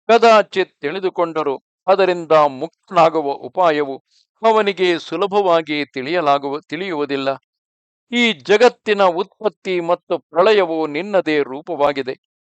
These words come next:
ಅಂತಹ ನಿನಗೆ ನಾನು ಪದೇ ಪದೇ ನಮಸ್ಕರಿಸುತ್ತೇನೆ. ಶ್ರೀನಾರಾಯಣನು ಹೇಳುತ್ತಾನೆ, ನಾರದನೇ, ಹೀಗೆ ಮಹಾನುಭಾವ ರುದ್ರನು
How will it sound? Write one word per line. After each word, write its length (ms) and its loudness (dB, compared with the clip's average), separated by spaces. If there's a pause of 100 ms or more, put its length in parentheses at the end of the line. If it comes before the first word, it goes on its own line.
(220)
ಅಂತಹ 520 2
ನಿನಗೆ 520 -4 (360)
ನಾನು 400 2
ಪದೇ 460 0
ಪದೇ 400 0
ನಮಸ್ಕರಿಸುತ್ತೇನೆ. 1040 -6 (840)
ಶ್ರೀನಾರಾಯಣನು 1040 2
ಹೇಳುತ್ತಾನೆ, 760 -2 (500)
ನಾರದನೇ, 580 2 (480)
ಹೀಗೆ 500 2
ಮಹಾನುಭಾವ 920 2 (320)
ರುದ್ರನು 540 -4